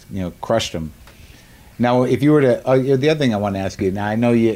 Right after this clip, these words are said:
you know, you did these two series, you know, one for six seasons, one for eight seasons. You never won an Emmy.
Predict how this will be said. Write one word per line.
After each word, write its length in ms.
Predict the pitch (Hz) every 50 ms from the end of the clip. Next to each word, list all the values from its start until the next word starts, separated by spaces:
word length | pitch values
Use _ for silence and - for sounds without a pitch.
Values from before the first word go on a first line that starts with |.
| -
you 120 | - 101 95
know, 60 | 95
you 100 | 98 101
did 160 | 98 110 117
these 180 | 104 107 98 -
two 160 | - - 143
series, 560 | 135 - - 127 107 104 110 110 110 110 -
you 60 | 110 104
know, 60 | 92
one 220 | 95 101 110 120 120
for 100 | 120 107
six 320 | - - - 120 - -
seasons, 320 | - 110 107 107 113 101
one 160 | 95 104 110 110
for 100 | 120 110
eight 220 | 101 104 101 92
seasons. 380 | - - 95 90 87 95 92 90
You 80 | 101
never 180 | 98 107 110 123
won 200 | 113 110 104 101
an 100 | 95 92
Emmy. 280 | 85 85 85 85 85